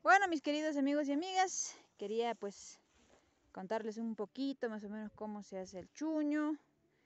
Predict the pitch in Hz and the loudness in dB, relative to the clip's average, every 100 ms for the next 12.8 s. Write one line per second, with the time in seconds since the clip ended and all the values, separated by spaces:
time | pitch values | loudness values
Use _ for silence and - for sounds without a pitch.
0 | _ _ _ _ - 208 - 202 208 202 | _ _ _ _ -12 -12 -8 -6 -6 -6
1 | 208 202 196 190 190 226 240 208 233 254 | -8 -10 -12 -12 -10 -6 -6 -6 -8 -10
2 | 240 220 220 220 190 180 202 196 180 180 | -6 -6 -6 -10 -10 -10 -8 -8 -10 -14
3 | 202 196 190 185 - _ _ _ _ _ | -16 -12 -12 -14 -20 _ _ _ _ _
4 | _ _ - 202 214 226 214 220 214 202 | _ _ -12 -4 -2 -2 -4 -4 -4 -4
5 | 185 185 214 202 226 277 349 - - _ | -4 -4 -6 -2 2 2 0 -4 -20 _
6 | _ - - - - - - - - - | _ -20 -20 -16 -14 -12 -10 -8 -8 -6
7 | 330 277 233 233 285 285 330 330 247 220 | -6 -2 -2 0 -2 -2 -2 0 0 -2
8 | 214 208 214 233 - 226 - 208 196 - | -4 -6 -6 -6 -6 -10 -6 -8 -8 -14
9 | - - - - - - - - - - | -20 -20 -20 -20 -20 -18 -14 -14 -12 -6
10 | 220 - 196 220 214 202 - 220 208 208 | -6 -4 -6 -6 -10 -10 -12 -12 -10 -12
11 | 196 - - - _ _ - - - _ | -14 -18 -20 -20 _ _ -20 -20 -20 _
12 | 208 233 240 214 - 208 196 | -14 -8 -8 -8 -10 -14 -14